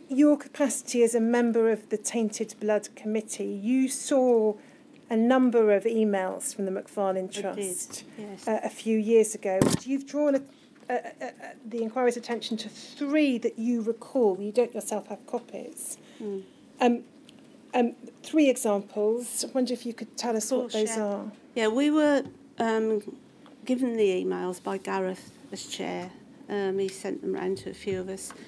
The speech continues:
Speaker 2: Um, I don't know how they were, were obtained, but they've stuck in my memory. Um, after a time, I know that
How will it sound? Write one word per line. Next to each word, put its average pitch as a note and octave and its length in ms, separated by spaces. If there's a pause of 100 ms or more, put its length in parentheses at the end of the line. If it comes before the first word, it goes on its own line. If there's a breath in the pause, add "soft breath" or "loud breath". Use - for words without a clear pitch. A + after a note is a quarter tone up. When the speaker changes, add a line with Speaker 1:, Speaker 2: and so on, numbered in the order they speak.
(580 loud breath)
Speaker 2:
Um, F#3+ 460
I F3 60
don't G3 200
know F#3+ 60
how G3 160
they F#3+ 80
were, F#3 200 (220)
were G3 120
obtained, G#3+ 680
but G3 200 (920 loud breath)
they've G#3 360
stuck - 380
in G#3+ 100
my G3 160
memory. F3+ 600 (360 loud breath)
Um, G3+ 260
after - 320
a B3+ 60
time, G3+ 800 (580)
I G3+ 100
know A3+ 280
that - 420